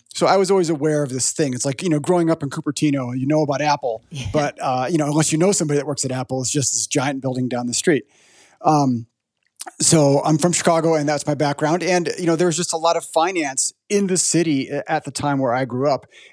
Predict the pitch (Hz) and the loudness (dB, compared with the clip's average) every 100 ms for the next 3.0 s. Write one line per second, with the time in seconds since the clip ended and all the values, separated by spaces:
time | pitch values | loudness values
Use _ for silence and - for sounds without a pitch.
0 | - 143 131 156 156 151 156 131 135 - | -4 -2 0 -2 0 0 0 -2 -2 -4
1 | 113 131 135 131 131 - 131 117 127 151 | -4 -2 -2 -2 -6 -4 -4 -2 -2 -2
2 | - - - _ _ _ _ - 165 160 | -4 -10 -16 _ _ _ _ -12 -6 -6